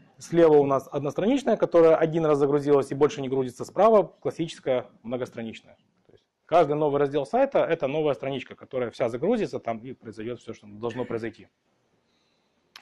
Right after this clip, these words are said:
Примеры, еще раз. Facebook, Instagram, Gmail. Практически любой современный новый стартап либо сервис начинается, ну, начинает разрабатываться по принципу одностраничного приложения.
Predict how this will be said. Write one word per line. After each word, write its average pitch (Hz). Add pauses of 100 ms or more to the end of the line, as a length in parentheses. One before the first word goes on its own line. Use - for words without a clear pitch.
(100)
Примеры, 151
еще 139
раз. 135 (260)
Facebook, 165
Instagram, 143 (460)
Gmail. 151 (260)
Практически 151
любой 160
современный 147
новый 143
стартап 170 (280)
либо 139
сервис 180
начинается, 123
ну, 113
начинает 131
разрабатываться 156
по -
принципу 170 (140)
одностраничного 139
приложения. 120